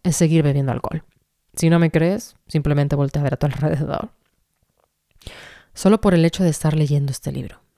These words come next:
eres diferente, eres especial y estás en camino de ser tu mejor versión, no solo por ti, sino por todos los que te rodean.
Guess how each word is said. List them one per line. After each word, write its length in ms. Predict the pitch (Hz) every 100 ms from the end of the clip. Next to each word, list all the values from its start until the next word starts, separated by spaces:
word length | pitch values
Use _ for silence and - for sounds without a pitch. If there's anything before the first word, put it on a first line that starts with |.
| _ _ _
eres 220 | 147 151
diferente, 580 | 135 - 127 120 - - _ _ _ _ _ -
eres 220 | 156 151
especial 520 | 156 - 160 175 - _ _ - - - _ _ -
y 80 | 165
estás 240 | - 160
en 80 | 160
camino 340 | 156 147 147
de 100 | 147
ser 220 | 139 147 143
tu 100 | 147
mejor 440 | 143 - 156 151
versión, 480 | 147 143 - 147 147 - - -
no 200 | 151 190
solo 320 | - 233 233
por 200 | 233 170
ti, 260 | - - -
sino 400 | - 165 151 139
por 200 | - 139
todos 460 | - 156 175 185 160
los 220 | 147 -
que 140 | 180
te 160 | - 147
rodean. 480 | 147 170 - 143